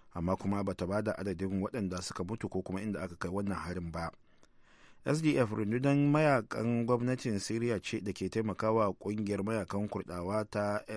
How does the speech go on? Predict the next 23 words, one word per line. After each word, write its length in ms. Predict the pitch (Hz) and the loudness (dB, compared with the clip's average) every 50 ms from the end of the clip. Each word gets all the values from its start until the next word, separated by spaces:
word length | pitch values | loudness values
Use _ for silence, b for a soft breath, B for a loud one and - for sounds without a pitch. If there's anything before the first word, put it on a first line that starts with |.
| 107 - - | -10 -8 -4
Y 200 | 98 101 104 101 | -2 0 0 -2
P 200 | 98 - 101 98 | -2 -4 -4 -4
G. 280 | 92 92 98 101 90 - - _ _ _ _ _ _ _ B B B B B B B B B B B B B | -4 -4 -4 -4 -4 -4 -8 _ _ _ _ _ _ _ B B B B B B B B B B B B B
Cibiyar 420 | B - 117 104 95 98 104 101 | B -2 -2 0 2 2 2 2
mai 140 | 95 95 95 92 | 2 2 0 0
sa 200 | - 113 110 95 | 0 -2 -2 -2
ido 320 | - 101 101 101 104 98 | -2 -2 -2 -2 -2 -2
a 120 | - 87 95 | -2 -4 -4
kan 120 | - 110 101 | -2 -2 0
yakin 300 | 101 101 101 - - 95 | 0 -2 -2 -4 -4 -6
Syria 360 | 92 - 104 104 107 110 110 98 | -4 -2 -2 0 2 2 2 2
da 80 | 92 | 0
ke 160 | 90 - 95 | -2 -4 -4
zaune 240 | 92 90 92 92 104 | -2 -2 -2 -2 -2
a 100 | - 80 | -4 -4
Burtaniya 720 | 95 92 90 - - 95 87 90 98 98 101 98 92 - - _ - b b b b b b b b | -6 -6 -6 -6 -4 -2 0 2 2 2 4 4 2 2 0 _ -20 b b b b b b b b
ta 120 | b 107 107 | b -2 0
ce 100 | - - | 2 4
wannan 240 | 120 123 135 143 120 | 4 4 6 4 2
farmaki 380 | 101 - 98 98 113 113 - 110 92 | 2 2 0 0 0 -2 -2 -4 -4
shine 280 | - - 120 120 113 | -2 -2 0 0 0
na 80 | 95 101 | 0 -2
cikin 240 | 98 - - 113 | -2 -4 -2 -2